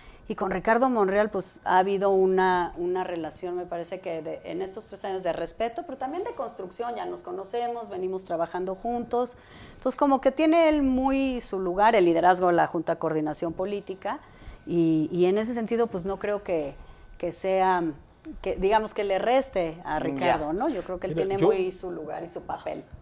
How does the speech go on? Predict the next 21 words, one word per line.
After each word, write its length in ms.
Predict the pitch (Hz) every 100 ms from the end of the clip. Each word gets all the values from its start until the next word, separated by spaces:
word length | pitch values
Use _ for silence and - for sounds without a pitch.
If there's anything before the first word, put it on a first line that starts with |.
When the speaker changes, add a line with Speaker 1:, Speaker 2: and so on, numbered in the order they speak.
| -
Speaker 3:
Yo 140 | - 196
le 80 |
veo 160 | 170 165
dos 200 | 131 135
virtudes 460 | 120 92 113 113 101
importantes. 800 | 98 101 87 90 87 85 87 -
Una, 400 | - 202 196 156 - - _ _ - - _ _ - - -
es, 320 | - - - -
es 180 | 147
una 120 | 165 143
mujer 280 | 110 -
paciente. 640 | - 95 - 104 87 73 - _ - - _ _
Speaker 2:
Ok. 240 | 117 107 104 104 139
Speaker 3:
O 40 |
sea, 200 | 107 87 - - - - -
escucha, 840 | - 117 - 170 180 - 151 151 - - - -
teja, 540 | 139 156 - 147 139 - - -
no 200 | 98 113
se 440 | - 98 87 78 - - - - - -
inquieta 800 | 123 120 - 139 131 - 95 -
porque 440 | 85 80 92 85